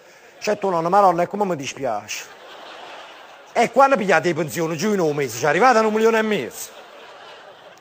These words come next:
Subito dopo papà andò all'ufficio informazioni. C'è ta già in Egitto, ma tu già.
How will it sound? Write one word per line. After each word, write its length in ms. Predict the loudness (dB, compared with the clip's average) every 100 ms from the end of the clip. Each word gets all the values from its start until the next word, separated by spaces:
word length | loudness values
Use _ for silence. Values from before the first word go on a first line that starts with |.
| -20 -20 -20 -20
Subito 400 | -4 0 4 6
dopo 300 | 8 8 6
papà 240 | 2 4 4
andò 200 | 4 2
all'ufficio 400 | 2 -2 -6 -8
informazioni. 760 | -4 -4 -4 -6 -10 -14 -16 -20 _ _ _ -6
C'è 200 | -4 2
ta 160 | 0
già 160 | 2 2
in 140 | 4
Egitto, 500 | 2 0 -2 -4 -4
ma 80 | -2
tu 200 | 4 4
già. 200 | 2 -4